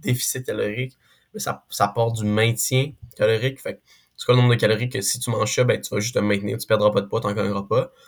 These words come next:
Ben, plus que t'as de masse musculaire, plus que ton métabolisme basal, donc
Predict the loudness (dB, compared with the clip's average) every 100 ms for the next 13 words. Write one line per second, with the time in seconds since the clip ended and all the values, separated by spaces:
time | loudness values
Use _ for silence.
0 | _ _ _ _ _ 0 2 2 2 -2
1 | 0 2 4 2 2 -2 0 0 0 -2
2 | _ _ -6 -4 0 0 2 2 2 0
3 | 0 2 2 2 2 2 4 4 2 -2